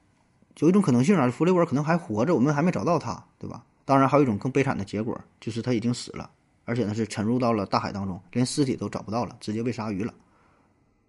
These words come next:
所以你看，没有找到弗雷沃尔这件事儿，就相当于那个红色的苹果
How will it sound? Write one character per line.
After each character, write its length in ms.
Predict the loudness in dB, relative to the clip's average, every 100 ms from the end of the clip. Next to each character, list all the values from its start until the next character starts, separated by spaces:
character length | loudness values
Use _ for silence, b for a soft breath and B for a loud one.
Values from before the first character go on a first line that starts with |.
| _ _ _ 0
所 120 | 2
以 40 |
你 100 | 4
看， 220 | 2 0 B B B B
没 240 | 4 6
有 200 | 8 6
找 220 | 6 4
到 180 | 6 4
弗 180 | 4 2
雷 160 | 2 4
沃 140 | 2
尔 100 | 0
这 140 | 0
件 160 | 0 0
事 100 | 0
儿， 80 | 0
就 100 | 0
相 200 | 0 0
当 160 | 2
于 80 | 2
那 120 | 2
个 140 | 0 -2
红 160 | -2
色 100 | -4
的 120 | -2 -4
苹 200 | -4 -4
果 180 | -4